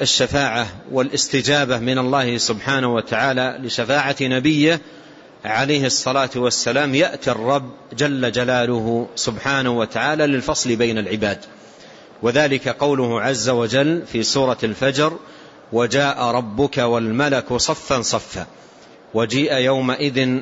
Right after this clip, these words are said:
بجهنم يومئذ يتذكر الإنسان وأنى له الذكرى يقول يا ليتني قدمت لحياتي". فيجيء جل وعلا بنفسه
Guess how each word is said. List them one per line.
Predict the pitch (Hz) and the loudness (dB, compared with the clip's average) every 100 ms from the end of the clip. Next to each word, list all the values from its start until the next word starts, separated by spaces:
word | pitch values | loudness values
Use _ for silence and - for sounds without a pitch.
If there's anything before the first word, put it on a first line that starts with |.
| - | -2
بجهنم | 127 120 113 135 156 160 165 170 - | -2 0 0 2 2 2 2 -2 -2
يومئذ | 131 139 131 127 147 127 | 0 2 0 0 -2 0
يتذكر | 127 117 113 - 113 147 - - 131 127 | 0 0 0 0 0 0 -2 0 0 0
الإنسان | 135 135 123 151 165 170 | 0 0 2 2 2 2
وأنى | 147 147 147 139 143 135 | 2 0 0 0 0 0
له | 117 113 | 0 -2
الذكرى | 98 110 107 92 80 - - - | -4 -6 -6 -12 -12 -18 -20 -4
يقول | 110 - 156 139 127 | -2 2 2 4 4
يا | 127 120 | 2 2
ليتني | 139 131 123 120 123 - - | 0 0 -2 -2 -2 -4 -4
قدمت | 113 104 135 120 | -4 -2 -2 0
لحياتي". | 117 104 - 95 90 85 80 - - - - - - - - - - - - - | 0 0 -2 -6 -6 -8 -14 -18 -20 -20 -20 -20 -20 -20 -20 -20 -20 -20 -20 -20
فيجيء | - 131 127 131 135 127 151 180 156 | -2 0 2 2 0 2 2 4 4
جل | 139 156 143 | 2 2 2
وعلا | 135 117 139 151 175 - - - - - - - - - | 4 4 2 2 -2 -6 -20 -20 -20 -20 -20 -20 -10 -4
بنفسه | 127 139 - 147 151 170 | 0 0 0 0 0 0